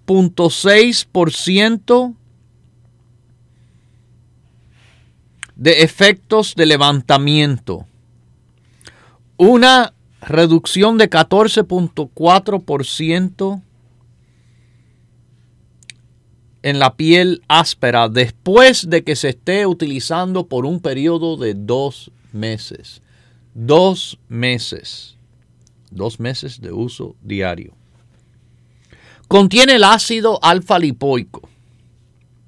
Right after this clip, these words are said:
El ácido alfa-lipoico es una sustancia muy bien conocida. Se produce por el cuerpo humano, responsable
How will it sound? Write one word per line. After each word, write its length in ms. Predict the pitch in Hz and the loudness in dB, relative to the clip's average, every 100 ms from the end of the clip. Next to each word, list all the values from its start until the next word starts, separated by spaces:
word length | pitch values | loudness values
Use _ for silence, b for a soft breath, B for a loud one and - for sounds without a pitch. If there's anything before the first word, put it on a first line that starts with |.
| _ _ _ _ _ _ _ - | _ _ _ _ _ _ _ -4
El 140 | 147 | 2
ácido 440 | 233 277 254 170 135 | 2 2 0 2 2
alfa-lipoico 800 | 170 - 120 107 151 160 139 | 0 -2 -6 -2 0 -2 -2
es 80 | 117 | -4
una 220 | 147 160 | -2 -4
sustancia 560 | - 127 - 147 - 127 | -6 -10 -6 -6 -4 -4
muy 240 | 120 196 | -4 -4
bien 340 | 180 170 214 196 | -4 -4 -4 -4
conocida. 600 | 185 156 - 117 - - _ _ _ _ _ _ _ _ _ b b b b b b _ | -4 -6 -6 -8 -10 -14 _ _ _ _ _ _ _ _ _ b b b b b b _
Se 160 | - 113 | -6 -6
produce 500 | 95 90 104 - 170 | -4 -6 -6 -6 -8
por 200 | - 104 | -6 -8
el 160 | 87 | -10
cuerpo 340 | - 98 - 110 | -8 -6 -6 -10
humano, 320 | 113 190 294 _ _ _ _ _ b b b b b b | -8 -10 -12 _ _ _ _ _ b b b b b b
responsable 1040 | 98 113 113 101 - 98 101 113 127 113 | -8 -8 -6 -8 -4 -4 -4 -2 -4 -6